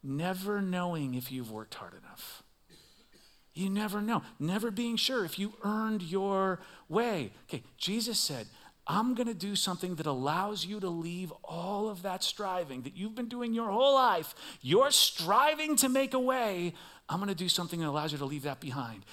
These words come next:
I will be the way through my work on the cross. Is Christianity narrow? Yes, of course it is. All religions are. It's narrow. The real question, is it too narrow?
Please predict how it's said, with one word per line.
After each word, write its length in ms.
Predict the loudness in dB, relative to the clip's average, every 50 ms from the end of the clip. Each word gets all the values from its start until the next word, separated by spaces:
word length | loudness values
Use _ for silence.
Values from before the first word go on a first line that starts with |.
| -20 -20 -16 -10 -8
I 220 | -6 -6 -4 -6
will 260 | -4 -4 -6 -6 -6 -8 -14 -20 _ _ -4
be 300 | -2 0 0 0 0 0
the 140 | 0 -2 -4
way 200 | -4 -6 -10 -14 -14 -18 -20 -20 -20 -20 -20 _ _ _ _ _ _ _ _ -20 _ _ _ _
through 420 | -14 -12 -12 -8 -6 -4 -2 -2 -2
my 180 | -4 -4 -4
work 340 | -6 -6 -8 -10 -12 -14 -16 -18
on 80 | -18 -18
the 60 | -20
cross. 540 | -20 -20 -18 -18 -16 -10 -6 -6 -6 -6 -8 -10 -18 -20 _ -20 -20 -20 -20 _ _ _ _ _ _ _ _ _ _ _ _ -20 -20 _ -20 -20 -20 -20 _ -20 -20 -20 -20 _ _ -20 -12 -6
Is 120 | -4 -4 -4
Christianity 720 | -4 -4 -4 -2 -2 -4 -4 -6 -6 -6 -8 -8 -8 -10
narrow? 560 | -10 -10 -10 -10 -8 -8 -10 -10 -10 -12 -14 -16 -20 _ _ _
Yes, 800 | -14 -10 -8 -8 -8 -8 -8 -6 -4 -2 -2 0 0 -2 -4 -6 -8 -12
of 120 | -12 -12
course 300 | -8 -8 -6 -4 -4 -6
it 100 | -6 -8
is. 260 | -12 -10 -10 -10 -10 -8 -8
All 180 | -6 -6 -4
religions 460 | -4 -6 -6 -8 -10 -12 -12 -10 -10 -10
are. 300 | -10 -10 -12 -16 -20 -20 -20 -20 -20 -20 _ _ _ -10
It's 180 | -8 -8 -6
narrow. 440 | -6 -6 -8 -10 -12 -14 -16 -18 -20 -20 -20 _ _
The 80 | -6 -2
real 140 | -2 -2
question, 320 | -2 -4 -6 -8 -8 -8 -10 -14 -20 -20 -20 _ _
is 140 | -10 -10 -10
it 80 | -10 -12 -6 -4
too 400 | -4 -4 -2 -4 -4 -4 -4 -4
narrow? 560 | -6 -8 -10 -12 -14 -16 -18 -18 -18 -20 -20